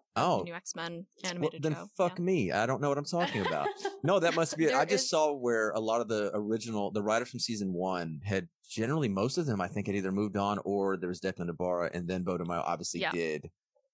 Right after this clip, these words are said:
Speaker 1: uh, season two and Nightmare of the Wolf.
Speaker 2: So, yeah, so Declan DeBarra did Blood Origin,
Speaker 1: Yeah.
Speaker 2: Bo DiMaio ha-, did Nightmare of the Wolf, and has moved on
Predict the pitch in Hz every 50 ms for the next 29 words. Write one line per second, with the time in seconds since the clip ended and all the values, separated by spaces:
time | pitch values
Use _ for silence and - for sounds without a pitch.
0 | _ _ - 85 82 80 78 76 - - 117 107 101 98 - 107 101 98 - -
1 | 98 98 95 95 90 87 71 57 80 76 71 64 64 58 50 50 50 - _ _
2 | _ _ - - - - - 208 196 190 196 185 185 180 180 180 180 170 - -
3 | _ _ _ _ _ 220 202 190 190 175 151 127 - - - 196 196 190 190 185
4 | - - 190 - 196 190 - 233 226 226 233 - 185 180 180 180 175 180 175 165
5 | - - 185 170 170 170 165 165 156 160 156 - _ 170 165 165 - - 202 214
6 | 214 220 214 208 - 214 - - - - 180 180 175 185 175 170 165 165 165 165
7 | 170 170 170 170 175 - - 170 165 165 - - 180 - 180 175 165 165 170 170
8 | - 170 160 - 190 165 165 170 175 175 170 - 185 180 175 170 - 180 175 -
9 | 180 175 175 165 - 170 165 165 165 165 170 160